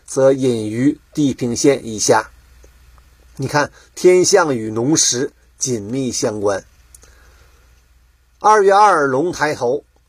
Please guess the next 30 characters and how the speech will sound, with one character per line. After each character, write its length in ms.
还 140
有 100
另 160
一 60
种 120
说 160
法 220
呀， 160
说 280
这 120
时 140
候 160
啊， 220
万 320
物 220
复 220
苏， 340
很 260
多 340
冬 240
天 360
蛰 200
伏 160
的 140
虫 400
子 160
也 160
露 200
头 220
了。 200